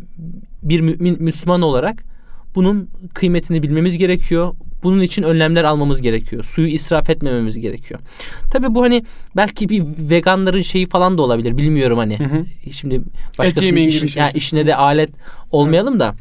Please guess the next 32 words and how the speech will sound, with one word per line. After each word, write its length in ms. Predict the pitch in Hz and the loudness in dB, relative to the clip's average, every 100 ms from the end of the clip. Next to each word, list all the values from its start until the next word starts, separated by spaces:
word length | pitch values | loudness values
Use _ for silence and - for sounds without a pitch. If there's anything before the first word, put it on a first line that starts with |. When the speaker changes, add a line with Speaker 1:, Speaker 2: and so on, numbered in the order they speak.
| - - - | -12 -16 -2
Speaker 2:
Ya 200 | 208 190 | 0 2
biz, 260 | 254 - - 185 | -2 -2 -10 -2
ben 120 | 240 | 0
seni 140 | 240 254 | 2 4
Speaker 1:
Yani 100 | 269 | 4
ama, 100 | 226 | 2
Speaker 2:
anlıyorum. 240 | 240 285 - - - | 2 0 -4 -10 0
Speaker 1:
ama 280 | 254 247 269 | 2 2 0
Speaker 2:
Hı 40 | |
hı. 60 | - | 0
Speaker 1:
su 220 | 196 - | 0 0
tüketim 400 | - 233 220 220 | -2 -4 0 0
noktasında 680 | 240 220 196 175 180 247 254 - 185 | 0 -2 -2 -2 0 0 -2 -8 -6
dikkat 180 | 202 240 | 0 2
etmemiz 300 | 233 226 214 | 2 2 2
gereken 300 | 196 196 220 | 2 0 0
şeyler 340 | 208 196 175 135 | 0 2 2 2
var. 160 | 117 - | 0 2
Almamız, 480 | 180 196 202 185 | 2 2 0 0
yapmamız 360 | 185 190 208 202 | 0 0 0 2
gereken 440 | 180 156 151 185 | 2 2 2 2
bazı 180 | 165 170 | 2 0
tasarruflar 420 | 170 - 156 156 | -2 -2 -2 0
var. 60 | 123 | 0
Mesela 360 | 202 254 226 214 | 0 0 0 0
bir 80 | |
tanesini 340 | 262 233 226 214 | 0 0 0 -2
söyleyeyim. 400 | - 175 143 - | 0 0 0 -4
Çok 140 | - 143 | -2 0
Speaker 2:
Hı 40 | |
hı. 40 | 160 | 0
Speaker 1:
basit. 300 | 147 226 | -2 -8